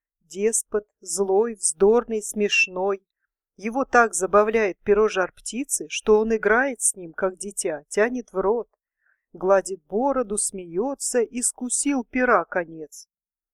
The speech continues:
Совсем иной Иван, хотя и его поразило жар-птицево перо, а еще больше сами жар-птицы,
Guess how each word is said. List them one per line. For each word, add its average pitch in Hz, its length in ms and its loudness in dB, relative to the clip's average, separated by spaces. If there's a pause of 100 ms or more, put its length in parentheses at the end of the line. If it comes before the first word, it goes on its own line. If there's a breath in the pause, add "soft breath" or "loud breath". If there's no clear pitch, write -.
(360)
Совсем 214 640 0
иной 247 380 0
Иван, 202 480 0 (440)
хотя 247 480 2
и 233 140 -2
его 247 340 4
поразило 202 680 0
жар-птицево 190 760 -4
перо, 185 420 -2 (300 soft breath)
а 190 140 0
еще 196 300 -4
больше 214 560 -2
сами 208 440 4
жар-птицы, 196 840 -6